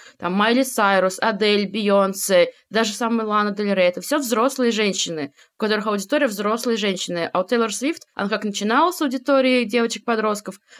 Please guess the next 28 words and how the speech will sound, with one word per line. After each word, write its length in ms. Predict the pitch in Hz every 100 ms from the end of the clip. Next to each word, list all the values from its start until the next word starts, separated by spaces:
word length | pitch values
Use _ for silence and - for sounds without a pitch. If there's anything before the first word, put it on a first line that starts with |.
| _
так 160 | 202 202
прошло 300 | 220 214 233
пятнадцать 420 | 233 226 208 233
лет, 220 | 320 381
у 40 |
нее 160 | 254 214
остается 520 | 202 202 220 285 294 220
такой 360 | 196 202 220
же 260 | 214 202 -
и 100 | -
образ 280 | 208 262 349
девочки-подростка, 1000 | 294 294 269 - 240 214 214 208 - 190 - - - -
и 80 | 233
ее 140 | 247
продолжают 440 | 247 262 254 277
так 160 | 254 214
же 80 | 190
воспринимать. 600 | 190 - 226 196 160 - _
Плюс 440 | - 269 262 254 - _
то, 120 | -
как 160 | 247 285
она 320 | 262 220 202
одевается, 540 | - 196 208 226 226 -
то, 100 | 214
как 100 | 208
она 100 | 233
себя 180 | 233 226
ведет, 440 | 226 185 175 170